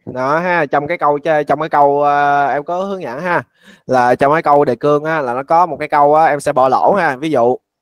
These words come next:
à, em cho hai cái chỗ này, chỗ này, em cho chỗ này, chỗ này, em bỏ, bỏ, em đánh dấu ba chấm chỗ này. Đó, anh chị phải biết điền cái chỗ này là cái gì ha. Ở giữa những cấu trúc này là cái gì ha.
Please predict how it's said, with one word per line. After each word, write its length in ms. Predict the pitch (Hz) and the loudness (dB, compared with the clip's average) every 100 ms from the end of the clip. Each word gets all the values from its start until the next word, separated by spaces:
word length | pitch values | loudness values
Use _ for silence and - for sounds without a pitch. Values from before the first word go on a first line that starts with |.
| _ | _
à, 300 | 131 131 131 | -8 -6 -4
em 200 | - 139 | -6 -2
cho 200 | 143 143 | 0 2
hai 220 | 156 139 | 0 -6
cái 80 | 147 | -2
chỗ 120 | 143 | -2
này, 260 | 143 117 - - | -2 -6 -12 -12
chỗ 100 | 139 | -8
này, 220 | 135 120 | -6 -6
em 140 | 127 | -6
cho 140 | 139 135 | -4 -4
chỗ 120 | 135 | -4
này, 280 | 135 117 131 | -6 -6 -6
chỗ 100 | 147 | -6
này, 240 | 139 113 - | -4 -6 -4
em 200 | 135 139 | -6 0
bỏ, 180 | 127 139 | 2 4
bỏ, 220 | 117 117 | 2 2
em 160 | - 143 | -2 -4
đánh 140 | 147 | -2
dấu 140 | 185 175 | 0 0
ba 100 | 135 | 0
chấm 220 | 143 226 | -2 -4
chỗ 60 | 170 | -4
này. 220 | 135 104 _ _ _ _ | -4 -6 _ _ _ _
Đó, 280 | 123 127 160 - | -6 0 0 -2
anh 160 | - - | -10 -6
chị 140 | 123 | -4
phải 120 | 123 143 | -2 0
biết 180 | 180 | 0
điền 200 | - 117 | 0 0
cái 80 | 117 | 0
chỗ 100 | 143 | -2
này 160 | 139 123 | -2 -2
là 140 | 113 | -2
cái 120 | 123 | -2
gì 200 | 127 107 - _ _ _ _ - | -2 -4 -8 _ _ _ _ -4
ha. 240 | 143 143 117 - _ _ _ _ | -2 -2 -4 -12 _ _ _ _
Ở 80 | 120 | -2
giữa 240 | 131 120 123 | 2 2 2
những 160 | 156 | 0
cấu 120 | 147 156 | -4 -2
trúc 160 | 175 | 0
này 100 | 135 | -2
là 120 | 117 | -4
cái 140 | 113 143 | -4 -2
gì 200 | 127 107 | -2 -2
ha. 220 | 139 151 | -2 -2